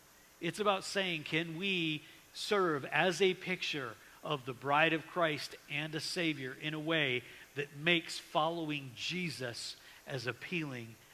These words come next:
as it really is?" Stand with me if you would. I want to ask if Danny would just come.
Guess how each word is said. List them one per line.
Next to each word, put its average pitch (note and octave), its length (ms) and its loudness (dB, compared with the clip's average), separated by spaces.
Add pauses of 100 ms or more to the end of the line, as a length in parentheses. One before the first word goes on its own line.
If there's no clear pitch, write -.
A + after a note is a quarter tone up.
as A#2+ 160 -10
it - 80 -10
really A#2 400 -6
is?" - 380 -16 (1400)
Stand F3+ 320 0
with C#3+ 160 -4
me C3+ 80 -6
if A#2 100 -8
you C3 80 -10
would. B2+ 220 -2 (260)
I - 40 -18 (580)
want - 100 -4
to E3+ 60 2
ask D3+ 180 0
if C#3 180 -6 (920)
Danny D3+ 300 2
would B2+ 100 -6
just B2+ 180 -8
come. C3+ 280 0